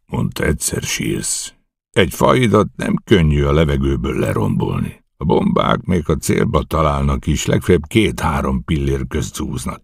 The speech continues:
szét, a többi csak meginog. A japánok hevenyészve kijavítják, hiszen mesterei ennek a tudománynak. Mi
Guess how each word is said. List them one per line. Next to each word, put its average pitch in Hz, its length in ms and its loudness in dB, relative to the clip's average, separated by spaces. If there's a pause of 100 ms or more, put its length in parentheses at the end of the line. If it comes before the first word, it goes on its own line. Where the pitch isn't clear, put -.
szét, - 540 -6 (440)
a - 80 -4
többi 98 320 4
csak - 200 0
meginog. 64 560 -2 (560)
A - 120 -2
japánok 113 600 4
hevenyészve 92 680 4
kijavítják, 85 800 4
hiszen 101 320 2
mesterei 76 720 0
ennek 67 260 -2
a 64 80 -4
tudománynak. 50 760 -2 (560)
Mi 135 260 -2